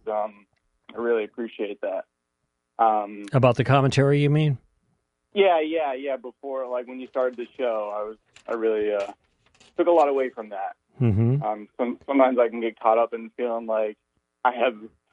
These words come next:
Speaker 1: so much to do. And, of course, the responsibility that we've been given is big, but God's so much bigger than we are, and he does a lot more of the heavy lifting. So,
Speaker 2: Yeah,
Speaker 1: um,
Speaker 2: that's right.
Speaker 1: but, but my question to you is,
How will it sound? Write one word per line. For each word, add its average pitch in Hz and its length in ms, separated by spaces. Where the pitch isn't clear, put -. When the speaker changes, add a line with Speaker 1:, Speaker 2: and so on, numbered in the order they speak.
Speaker 1:
so 165 220
much 147 300
to 156 60
do. 147 300
And, 123 300
of 135 140
course, 180 180
the 123 320
responsibility 135 720
that 120 140
we've 131 120
been 120 180
given 123 260
is 113 140
big, 127 340
but 117 240
God's 117 280
so 120 80
much 113 200
bigger 113 260
than 110 140
we 113 160
are, 101 360
and 107 140
he 110 140
does 123 160
a 120 40
lot 117 220
more 117 140
of 113 60
the 110 60
heavy 110 220
lifting. - 440
So, 127 120
Speaker 2:
Yeah, 110 240
Speaker 1:
um, 107 300
Speaker 2:
that's 113 220
right. 113 240
Speaker 1:
but, 190 160
but 156 400
my 151 240
question 233 600
to 175 60
you 151 180
is, 117 420